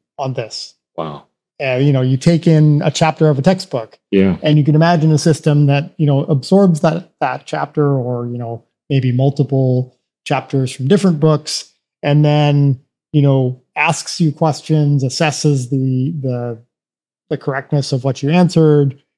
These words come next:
Speaker 1: you know, identifies areas where you could use more, um,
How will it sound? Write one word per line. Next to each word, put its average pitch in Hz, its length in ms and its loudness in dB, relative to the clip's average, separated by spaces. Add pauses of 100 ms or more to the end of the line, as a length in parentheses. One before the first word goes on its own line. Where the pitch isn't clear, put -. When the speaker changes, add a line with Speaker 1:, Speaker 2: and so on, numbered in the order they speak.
(120)
Speaker 1:
you 135 80 -2
know, 127 60 0
identifies 147 640 2
areas 147 480 2
where 139 180 2
you 135 180 2
could 131 200 -2
use 147 340 2
more, 147 560 2 (440)
um, 127 480 -2